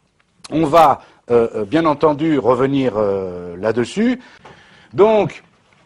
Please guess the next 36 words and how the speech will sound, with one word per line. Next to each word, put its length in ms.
je 160
vous 180
fais 160
une 100
petite 300
synthèse 560
qui 140
vous 140
sera, 400
j'espère, 580
très 280
utile, 280
toute 220
simple, 440
toute 240
bête, 420
sous 200
forme 300
de 120
tableau, 520
que 100
vous 260
aurez 240
bien 240
sûr 580
tout 140
le 100
temps 280
devant 220
les 200
yeux, 340
pensez 260
bien, 220
d'accord ? 440
Regardez 340
bien, 280